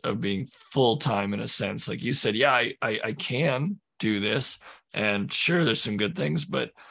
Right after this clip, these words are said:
but it severely began to limit maybe your involvement in the community." And so to choose bivocational, I think, speaks a lot of the value of what it means to be in our community. So I wanna talk first about, uh, kind of the culture of your church, right? Because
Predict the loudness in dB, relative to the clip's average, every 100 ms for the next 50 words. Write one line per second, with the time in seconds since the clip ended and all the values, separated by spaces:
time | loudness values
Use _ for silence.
0 | -20 _ 0 2 4 2 6 6 6 2
1 | 0 0 0 -2 -2 -4 -4 -2 -2 -2
2 | -2 -2 -2 -6 -10 -6 0 2 2 0
3 | 2 0 -2 -2 0 2 4 4 4 0
4 | -4 _ _ _ _ 4 4 4 0 0
5 | 0 2 0 -2 -4 -4 -8 _ _ 0
6 | 2 2 0 -2 -2 0 2 2 0 -2
7 | 0 2 2 0 -4 -6 0 0 0 -2
8 | -2 -2 -4 -2 -2 -2 -4 -6 -4 -2
9 | -2 -4 -8 -16 -20 -20 _ -8 0 4
10 | 4 4 2 2 0 2 2 2 -2 -4
11 | 0 2 2 0 -16 -20 _ _ 6 8
12 | 8 6 0 _ _ _ -2 0 0 -2
13 | 0 2 0 -2 -4 -2 -2 -2 -4 -2
14 | 0 0 -2 2 2 2